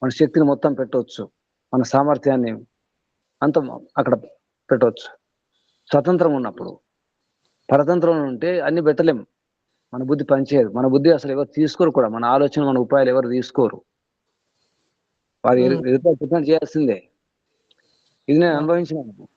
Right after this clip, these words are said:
Speaker 1: జవహర్లాల్
Speaker 2: ఉమ్.
Speaker 1: నెహ్రూ విద్య ఉన్నప్పుడు నేను చాలా రకాల ఉపాయాలు చెప్పేవాడిని, అంటే విద్య ఎలా ఉండాలి, విద్య ఎలా ఉండాలి, ఈ రకంగా చెప్పాలి పిల్లలకు అని చెప్పేసి.
Speaker 2: ఉమ్.
Speaker 1: నా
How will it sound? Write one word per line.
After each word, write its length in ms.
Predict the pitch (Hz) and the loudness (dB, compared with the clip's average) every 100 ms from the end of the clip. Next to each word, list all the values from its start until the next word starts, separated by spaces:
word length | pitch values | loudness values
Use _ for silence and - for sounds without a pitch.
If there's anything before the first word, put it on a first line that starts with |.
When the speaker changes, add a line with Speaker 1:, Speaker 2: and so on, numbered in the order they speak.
| _ _ _ _ _ _ _ _ _ _ _ _ _ _ - | _ _ _ _ _ _ _ _ _ _ _ _ _ _ -4
Speaker 1:
జవహర్లాల్ 400 | 117 139 147 151 | 2 2 4 2
Speaker 2:
ఉమ్. 60 | 151 | 2
Speaker 1:
నెహ్రూ 160 | 147 143 | 0 -4
విద్య 120 | 143 | -6
ఉన్నప్పుడు 340 | 143 131 139 - - | -6 -4 -4 -6 -2
నేను 140 | 143 | 0
చాలా 220 | 143 151 156 | 2 2 2
రకాల 160 | 156 156 | 0 0
ఉపాయాలు 280 | 147 151 147 | 2 2 0
చెప్పేవాడిని, 380 | 123 131 107 - _ | -2 -2 -4 -12 _
అంటే 140 | 120 117 | -12 -8
విద్య 300 | 127 131 139 | -4 0 2
ఎలా 120 | 131 | 2
ఉండాలి, 260 | 131 131 123 | 0 -2 -4
విద్య 280 | 127 127 | -2 -2
ఎలా 80 | 127 | 0
ఉండాలి, 220 | 127 123 120 | 0 -2 -2
ఈ 40 | 127 | -2
రకంగా 200 | 127 127 | -2 -2
చెప్పాలి 240 | 120 123 113 | -2 -2 -4
పిల్లలకు 360 | 120 117 117 | -2 -2 -2
అని 100 | 107 | -6
చెప్పేసి. 260 | 98 - - _ _ _ _ _ _ _ _ _ | -8 -12 -14 _ _ _ _ _ _ _ _ _
Speaker 2:
ఉమ్. 380 | 185 185 170 156 156 170 - - _ _ _ _ _ _ - 107 | -10 -6 -6 -6 -10 -14 -16 -20 _ _ _ _ _ _ -10 -2
Speaker 1:
నా 140 | 135 | 0